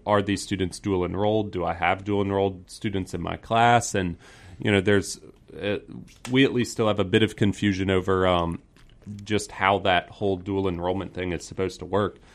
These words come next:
Um, because, you know, they, if, if they're in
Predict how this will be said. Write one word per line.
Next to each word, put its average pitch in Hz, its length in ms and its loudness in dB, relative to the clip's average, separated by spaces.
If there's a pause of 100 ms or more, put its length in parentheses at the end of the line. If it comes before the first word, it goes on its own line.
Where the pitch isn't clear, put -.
(200)
Um, 85 480 2 (440)
because, 98 680 0 (420)
you 107 140 -4
know, 85 160 -2
they, 95 500 2
if, 80 260 -6 (140)
if 113 320 -2
they're 110 220 2
in 98 340 0